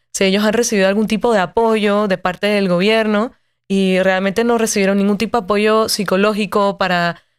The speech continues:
no sé, procesar ese trauma. Y él me dice que para ellos es un alivio muy grande poder saber,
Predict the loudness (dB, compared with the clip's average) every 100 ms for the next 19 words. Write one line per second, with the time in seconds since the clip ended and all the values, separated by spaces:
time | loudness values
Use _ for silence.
0 | -6 -2 0 -2 -2 -4 -2 -2 -2 -2
1 | 0 0 2 0 -2 -8 _ _ _ -4
2 | 0 2 2 2 2 2 0 -2 -2 -2
3 | 0 0 0 2 2 0 -2 _ -4 0
4 | 2 2 2 2 2 2 2 2 2 0
5 | 0 2 2 0 -2 0 0 0 -2